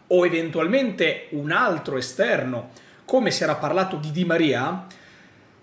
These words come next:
Dato che su Di Maria si è un pochino raffreddata la pista, la Juventus è andata su un altro nome, ed è un nome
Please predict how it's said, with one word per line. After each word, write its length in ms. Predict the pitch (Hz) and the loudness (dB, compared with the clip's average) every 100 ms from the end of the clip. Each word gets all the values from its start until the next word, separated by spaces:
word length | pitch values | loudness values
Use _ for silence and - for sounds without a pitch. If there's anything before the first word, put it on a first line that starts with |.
| _ _ _ _ - | _ _ _ _ -12
Dato 300 | 302 302 - | -8 -6 -6
che 100 | 196 | -6
su 220 | - 190 | -6 -4
Di 100 | 202 | -2
Maria 840 | 233 208 208 277 285 269 269 - - | 0 0 0 0 2 2 0 -6 -12
si 260 | - - 208 | -6 0 2
è 20 | |
un 200 | 208 190 | 2 0
pochino 360 | 196 190 240 | -2 -2 -2
raffreddata 500 | 220 208 202 202 202 | 0 -2 -2 -2 0
la 100 | 196 | -2
pista, 540 | 196 160 - - 170 - | -2 -4 -6 -4 -4 -4
la 120 | 196 247 | -2 0
Juventus 520 | 277 294 320 294 - | 2 2 0 -2 -4
è 20 | |
andata 420 | 247 240 254 262 | -2 0 -2 -2
su 220 | 262 - | -6 -4
un 80 | 294 | -4
altro 300 | 220 220 262 | -2 -4 -4
nome, 480 | 247 135 131 131 - - | -4 -4 -4 -6 -10 -8
ed 240 | 175 208 | -2 2
è 40 | 202 | 2
un 180 | 208 | 0
nome 500 | 202 160 165 185 185 | 0 -2 -2 -2 -4